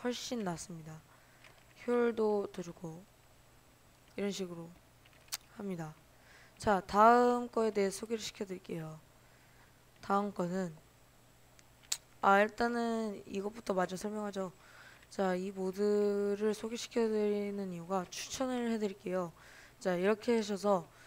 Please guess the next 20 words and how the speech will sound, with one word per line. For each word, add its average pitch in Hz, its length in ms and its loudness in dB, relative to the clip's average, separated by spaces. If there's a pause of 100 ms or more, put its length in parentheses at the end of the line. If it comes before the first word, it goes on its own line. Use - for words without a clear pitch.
(300)
친구분들하고 254 800 0
멀티하실 190 500 -2
때 185 220 -8 (280)
수영대를 233 2500 2
열으셔도 180 640 -6
될 - 180 -12
것 - 180 -10
같아서 175 720 -4 (760)
소개를 226 300 -6
시켜드립니다. 170 800 -8 (1600)
예. 160 220 -8 (800)
수영하는 247 500 -2
모션도 202 480 -2
있고 196 240 -4
해서 196 420 -2 (760)
좋을 196 180 -6
것 190 120 -6
같아요. 165 380 -8 (460)
자, 190 200 2
다음 196 540 4